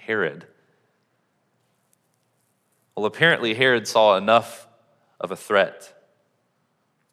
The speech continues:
to lead him i-, i-, later on in chapter two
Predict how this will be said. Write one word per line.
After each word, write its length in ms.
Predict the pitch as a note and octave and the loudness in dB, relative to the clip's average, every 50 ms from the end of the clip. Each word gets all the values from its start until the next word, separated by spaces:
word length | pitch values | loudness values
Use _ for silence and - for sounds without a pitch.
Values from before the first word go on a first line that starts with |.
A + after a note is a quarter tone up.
| _ _ _ _ _ _ _ _ _ _ _ _ _ _ _ _ _ _ _ _ _ _ | _ _ _ _ _ _ _ _ _ _ _ _ _ _ _ _ _ _ _ _ _ _
to 400 | - - A2 G#2 G2 F#2+ F#2+ - - | -12 -8 -8 -6 -6 -8 -8 -10 -12
lead 360 | G#2 G#2 A2 A#2 A#2 A#2 G#2+ | -10 -6 -2 -2 -2 -2 -4
him 400 | G#2+ A2 G#2 G2+ G2 G2 G2 - - - | -4 -6 -6 -4 -6 -10 -12 -14 -12 -8
i-, 160 | G#2 G2+ G2 - | -8 -8 -6 -8
i-, 40 | G#2 | -10
later 400 | F2+ G#2 A2 A2 A2 A2+ A2 G#2+ | -6 0 0 0 2 2 2 4
on 220 | G#2 G#2 G#2 G2 | 4 4 4 0
in 100 | G2 F#2+ | -2 -6
chapter 400 | F2+ - - G2+ F#2+ - - G2 | -6 0 2 2 2 2 -4 -10
two 500 | F2 - - - C3+ A#2+ G#2 G2 F#2 F2 | -10 -10 -8 -6 -4 -4 -4 -4 -6 -8